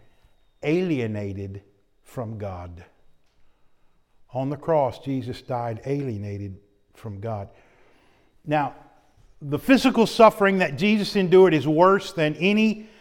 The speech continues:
suffering you and I could ever imagine. But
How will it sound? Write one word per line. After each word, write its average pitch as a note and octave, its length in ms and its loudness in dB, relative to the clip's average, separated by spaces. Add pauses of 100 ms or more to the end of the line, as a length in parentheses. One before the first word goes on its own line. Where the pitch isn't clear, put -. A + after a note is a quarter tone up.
(120)
suffering D#3 680 2
you F3+ 180 4
and D#3+ 80 4
I F3+ 180 6
could C#3+ 180 -4
ever C3 260 2
imagine. B2 540 -4 (840)
But A#2+ 360 -6